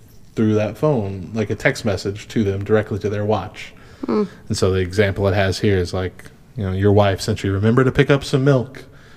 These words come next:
Speaker 1: It's just like a digital message thing. It was like, it's almost like the next evolution for a pager.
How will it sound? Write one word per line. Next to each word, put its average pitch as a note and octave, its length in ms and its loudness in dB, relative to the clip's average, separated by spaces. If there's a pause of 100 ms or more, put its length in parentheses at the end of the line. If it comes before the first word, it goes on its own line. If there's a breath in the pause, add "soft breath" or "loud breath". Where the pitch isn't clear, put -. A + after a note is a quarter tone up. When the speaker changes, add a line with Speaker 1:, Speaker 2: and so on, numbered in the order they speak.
(120 soft breath)
Speaker 1:
It's - 100 -20
just - 160 -6
like C3 140 2
a A#2 60 2
digital A#2 640 0
message D3 400 0
thing. F#2+ 160 -2
It F#2+ 40 -2
was A2+ 160 2
like, F#3 160 4 (180)
it's D#3+ 160 2
almost G#3 280 4
like D3 180 4
the B2 100 2
next C3 240 2
evolution A2+ 420 0
for G#2+ 140 -2
a F2 60 -4
pager. - 540 -10